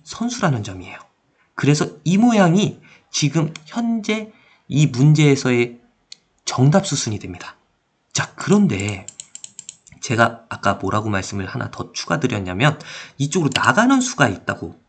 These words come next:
제가 말씀을 드렸는데요. 이쪽을 나가면 이거 망해요. 백이 그냥 바둑 여기서 끝납니다. 자, 이곳 나가면 흑은 어떻게 둬야 되냐? 이곳에서 단수를 칩니다.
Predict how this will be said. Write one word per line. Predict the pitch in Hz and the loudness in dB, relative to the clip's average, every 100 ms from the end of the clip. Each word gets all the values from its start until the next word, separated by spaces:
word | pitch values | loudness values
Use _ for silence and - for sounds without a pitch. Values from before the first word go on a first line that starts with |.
| _ - | _ -18
제가 | - 82 | -14 -10
말씀을 | 92 - 117 | -10 -6 -8
드렸는데요. | - 101 95 85 131 131 - - - | -4 -6 -4 0 0 -2 -14 -14 -4
이쪽을 | 151 - - 233 233 | -4 -2 -2 2 2
나가면 | 120 101 117 151 - - | 4 4 4 2 0 -4
이거 | 156 151 151 | 0 2 2
망해요. | 90 101 110 101 82 - _ | 2 2 0 -2 -4 -14 _
백이 | - 139 185 | 4 6 6
그냥 | 160 151 - | 4 2 2
바둑 | 120 127 | -2 -2
여기서 | 104 107 104 - | -4 -6 -8 -8
끝납니다. | - 302 320 226 117 - - - - | -6 2 4 4 2 -2 -6 -20 -6
자, | - - | -6 -2
이곳 | 175 175 208 | -2 0 -2
나가면 | - 98 107 156 151 147 | 0 0 4 4 4 2
흑은 | 170 165 143 | -2 -2 -2
어떻게 | 101 - 104 | -4 -4 -4
둬야 | 95 | -2
되냐? | 90 113 104 - - | -2 -4 -6 -14 -10
이곳에서 | 120 127 151 135 - | -4 -2 -2 -2 -6
단수를 | 107 95 - | -6 -6 -6
칩니다. | - 165 - - | -4 -4 -4 -10